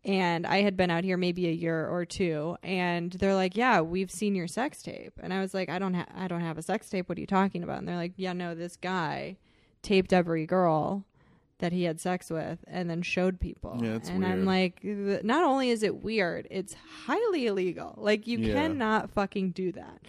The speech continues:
Speaker 1: And I, like, thought, like, I'm like, "Do I reach out to him? Do I tell him to delete it, or do I assume it's already deleted?" You know what I mean? 'Cause it's like he's, uh, n-, he doesn't play basketball anymore, he, or maybe he does, but he, not professionally. He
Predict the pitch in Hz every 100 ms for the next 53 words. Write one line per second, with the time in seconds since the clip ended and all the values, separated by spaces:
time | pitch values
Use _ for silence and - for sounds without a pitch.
0 | - - - 190 208 208 202 196 - 196
1 | 202 196 190 208 233 226 202 185 196 190
2 | 196 185 180 180 254 285 302 294 277 202
3 | 180 202 190 190 185 - _ - - 202
4 | 190 180 180 190 202 240 269 262 - 196
5 | - - 190 - 196 180 175 208 185 175
6 | 180 175 170 185 220 247 240 233 247 -
7 | - - 254 254 226 190 208 233 226 220
8 | 214 196 233 208 - 127 - 160 202 -
9 | 214 208 190 196 185 190 - 196 185 185
10 | 180 190 - 202 214 180 185 165 165 175
11 | 185 190 180 175 190 180 175 190 170 170
12 | 180 180